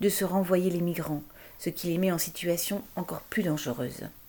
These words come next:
Le gouvernement polonais a instauré un état d'urgence local le long de la frontière, où ne peuvent plus passer ni journalistes ni humanitaires.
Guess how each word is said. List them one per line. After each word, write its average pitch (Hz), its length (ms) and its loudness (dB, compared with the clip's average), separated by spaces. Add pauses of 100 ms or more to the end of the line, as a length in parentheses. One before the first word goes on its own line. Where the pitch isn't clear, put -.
(1200)
Le 214 140 10
gouvernement 233 440 12
polonais 214 480 10
a 170 100 8
instauré 185 640 4
un 170 120 4
état 175 200 4
d'urgence 185 500 2
local 185 640 4 (220)
le 175 100 4
long 185 120 4
de 175 80 6
la 160 120 8
frontière, 170 600 2 (500)
où 226 60 8
ne 220 120 10
peuvent 220 320 4
plus 196 140 -8
passer 190 540 4 (140)
ni 220 220 10
journalistes 185 600 4 (120)
ni 220 320 12
humanitaires. 151 720 2